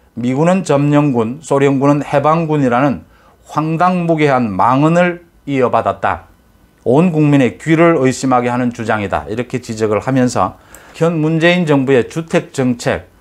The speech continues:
소득 주도 성장, 이 모든 것들이 편향된 이념에서 나온 잘못된 정책이었다. 이렇게 지적을 하고 나섰습니다.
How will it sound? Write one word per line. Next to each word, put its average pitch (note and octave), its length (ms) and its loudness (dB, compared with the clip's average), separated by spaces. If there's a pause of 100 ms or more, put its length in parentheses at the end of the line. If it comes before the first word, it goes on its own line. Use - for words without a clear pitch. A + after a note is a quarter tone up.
소득 E3 440 -4
주도 D#3 300 0
성장, C3 480 -2
이 D#3 140 -4
모든 C3 480 0
것들이 B2+ 540 -2 (280)
편향된 E3 760 0
이념에서 C#3+ 560 2
나온 A2+ 320 2
잘못된 C#3+ 640 0
정책이었다. A2 800 -4 (440)
이렇게 D3 520 -4
지적을 B2 400 -2
하고 A2 180 -2
나섰습니다. E2 720 -8